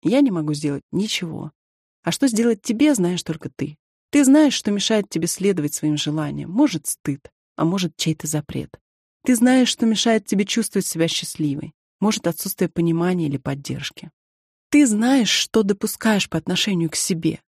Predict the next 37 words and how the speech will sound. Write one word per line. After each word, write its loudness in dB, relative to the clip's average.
Ты 0
знаешь, -2
какой -8
сценарий -2
ты -10
выбираешь -4
каждый -6
день 0
своей -6
жизни. -10
Я 0
дам -2
совет, -6
хотя -2
это 0
не 4
в 0
моих 0
правилах. -6
Найди 0
человека, -2
который -6
всегда -6
за -4
тебя -10
и -2
поддержит -2
тебя. -12
Даже 2
если 2
этот -4
человек 2
твой 2
психолог, 0
работающий 0
за 0
деньги, 2